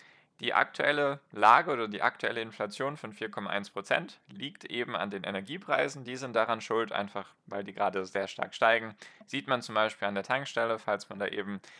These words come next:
die letzten Tage mal vorbeigefahren ist, da sind die Preise relativ hoch geworden. So, und jetzt gibt es das Schreckgespenst Stagflation. Stagflation ist die Zusammensetzung aus Stagnation und Inflation.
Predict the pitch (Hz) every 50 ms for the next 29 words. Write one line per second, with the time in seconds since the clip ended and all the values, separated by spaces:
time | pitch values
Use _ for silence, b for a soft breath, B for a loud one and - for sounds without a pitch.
0 | B B - 107 107 110 107 - 110 104 123 110 101 104 104 101 101 98 95 -
1 | - 98 101 107 110 110 - - 101 101 104 101 101 104 - - - 107 95 110
2 | 117 120 113 - - 110 117 117 104 117 101 104 107 104 101 - 95 - 107 95
3 | - - 92 90 92 - - - B B B B B B B B - 113 117 104
4 | 85 104 107 113 135 185 - - - - - b b b b b b b - 139
5 | 107 - 139 127 - - 120 117 - - 127 117 - - 120 - - - 110 107
6 | 107 107 101 - - - _ _ _ - - - - 113 113 - - - 98 101
7 | - - - - - - - - - - - 131 139 - - 131 123 110 - -
8 | 147 160 185 202 208 208 _ _ _ - - 123 - - - 117 113 110 107 107
9 | 110 110 _ _ _ _ - - 113 107 117 147 180 180 170 156 156 - - 156
10 | 143 - - 101 101 95 - - - - - - - 135 - - - 170 143 -
11 | - - - 131 135 139 139 135 - 98 117 101 - 107 120 117 - - 95 -
12 | - - - -